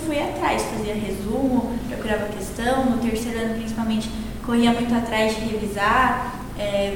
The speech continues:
ver, é, quais tópicos dentro dessas matérias eu tinha mais tendência a errar e ir atrás disso, porque, é,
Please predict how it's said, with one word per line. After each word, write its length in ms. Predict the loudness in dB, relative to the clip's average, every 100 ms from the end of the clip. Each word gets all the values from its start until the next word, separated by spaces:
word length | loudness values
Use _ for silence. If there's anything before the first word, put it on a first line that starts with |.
| 2
ver, 280 | 6 6 6 2 0
é, 240 | -2 -2 -4 -2
quais 220 | 2 2 2
tópicos 420 | 2 0 0 -2
dentro 260 | 0 0 0
dessas 280 | -2 -2 -2
matérias 500 | -2 0 -2 -2 -2
eu 80 | 0
tinha 160 | 0
mais 160 | 2 0
tendência 560 | -2 -2 0 0 0 0
a 40 |
errar 460 | -2 0 0 0 -2 -4 -4
e 60 | 0
ir 60 | 2
atrás 360 | 4 4 4
disso, 260 | 4 2 2 0
porque, 240 | -2 0
é, 680 | 0 0 -2 0 0 0